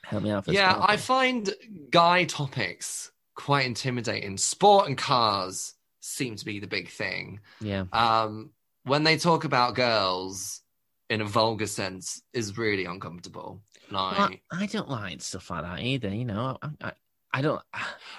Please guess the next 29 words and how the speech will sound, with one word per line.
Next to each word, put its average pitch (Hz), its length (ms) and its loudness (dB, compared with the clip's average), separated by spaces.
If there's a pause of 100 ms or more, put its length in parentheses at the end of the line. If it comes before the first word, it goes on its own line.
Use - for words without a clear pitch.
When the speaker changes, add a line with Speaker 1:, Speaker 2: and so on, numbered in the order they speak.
(140)
Speaker 1:
But 320 140 0
Speaker 2:
Well, 370 80 6
Speaker 1:
saying 440 180 8
that, - 100 4
Speaker 2:
it - 20 4
Speaker 1:
though, - 60 8
Speaker 2:
doesn't - 120 10
Speaker 1:
Michael 392 140 8
Speaker 2:
necessarily 190 540 6
have 147 160 4
to 131 80 -4
be 123 340 6
vulgar, 120 680 4
like, 104 280 0
explicit, 120 920 -2
but 117 180 -2
when 127 260 0
they're 117 120 0
like, 104 300 2
"Oh, 110 360 6
look 107 240 0
at 113 100 -10
her, 101 440 2
look 110 180 -4
at - 80 -12
her," 101 540 -2
and 110 180 -6
I'm 107 180 -6
like, 104 360 -8